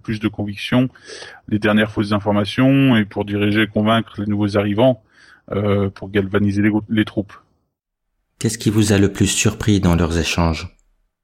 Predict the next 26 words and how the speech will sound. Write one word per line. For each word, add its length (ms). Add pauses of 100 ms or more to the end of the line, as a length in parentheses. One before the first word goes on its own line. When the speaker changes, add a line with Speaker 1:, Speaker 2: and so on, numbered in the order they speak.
(400)
Speaker 1:
Eh 60
bien, 400
ce 80
qui 80
était 120
le 60
plus 120
surprenant, 420
ce 160
sont, 480
euh, 320
que, 880
bah, 180
c'est 360
que 80
ce 80
sont 160
des 520
exécutants 840
qui 120
sont 240
vraiment 320
sous 220
l'emprise 440
des 200
administrateurs. 720